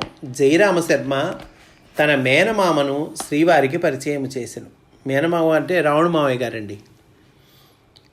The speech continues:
ఇట్లా సంభాషణ జరుగుతూ ఉంది. ఈ క్రీస్తు గురించి చెప్తూ ఉన్నారు మాస్టారు. ఈ సంభాషణకు ముందో తర్వాతో జయరామ శర్మ గారు తన మేనమామ అయిన శ్రీ,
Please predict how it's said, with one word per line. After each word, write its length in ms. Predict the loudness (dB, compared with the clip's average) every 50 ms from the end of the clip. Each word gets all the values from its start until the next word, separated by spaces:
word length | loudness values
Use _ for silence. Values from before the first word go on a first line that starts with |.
| _ _ _ _ -8
ఇట్లా 200 | -6 -2 0 0
సంభాషణ 520 | 0 0 0 0 2 2 2 2 0 -2 -2
జరుగుతూ 460 | 0 0 0 0 0 0 0 2 2
ఉంది. 600 | 2 0 2 2 2 2 2 2 0 -2 -6 -12 -18 -20 -12 -8 -8
ఈ 60 | -6
క్రీస్తు 440 | -2 0 2 2 2 2 2 2 2
గురించి 320 | 4 2 2 0 -4 -2
చెప్తూ 340 | 0 0 0 0 2 2 2
ఉన్నారు 300 | 2 2 2 0 0 0
మాస్టారు. 580 | 0 -2 -4 -4 -4 -2 -2 -2 -2 -2 -6 -10 -16 -20 _ _ -20 -20 -20 -14 _ -2
ఈ 100 | 0 2
సంభాషణకు 540 | 2 2 0 2 2 2 2 2 0 -2 -2
ముందో 440 | 0 0 0 0 2 2 2 2 4
తర్వాతో 540 | 4 4 4 4 4 4 4 2 2 0 0
జయరామ 460 | 0 2 4 4 6 6 4 4 2
శర్మ 280 | 0 -2 -2 -2 -2 0
గారు 460 | 0 0 0 0 -2 -4 -4 -8 -8 -6 -4
తన 140 | -2 -2 -2
మేనమామ 600 | 0 0 2 2 2 2 0 0 0 0 0 -2
అయిన 360 | -2 -2 -4 -4 -4 -4 -6
శ్రీ, 360 | -6 -8 -8 -8 -8 -10